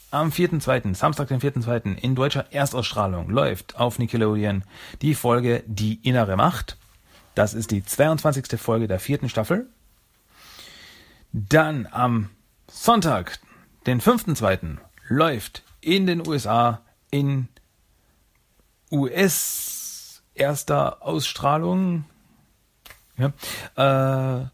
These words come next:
Tucker versus the World, Staffel vier, Nummer,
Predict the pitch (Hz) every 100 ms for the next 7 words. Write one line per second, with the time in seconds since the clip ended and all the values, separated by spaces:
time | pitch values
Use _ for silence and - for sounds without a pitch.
0 | _ _ _ _ _ _ _ _ _ -
1 | - - 190 170 110 123 147 151 143 151
2 | 180 156 90 - - _ _ _ _ _
3 | _ - - 120 120 113 151 165 - 113
4 | 127 139 143 143